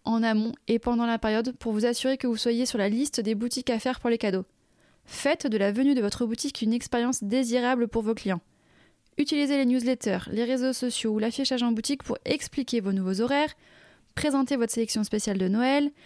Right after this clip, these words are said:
communiquer sur les événements organisés. N'hésitez pas aussi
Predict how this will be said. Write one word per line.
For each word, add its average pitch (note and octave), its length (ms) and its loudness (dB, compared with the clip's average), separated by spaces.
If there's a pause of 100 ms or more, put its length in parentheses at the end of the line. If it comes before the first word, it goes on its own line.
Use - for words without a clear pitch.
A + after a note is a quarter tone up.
(260)
communiquer C#4 520 2
sur C4+ 100 -2
les A3 300 2
événements A#3+ 440 2
organisés. G#3+ 520 0 (880)
N'hésitez C#4 400 2
pas C#4+ 220 2
aussi C#4 260 -2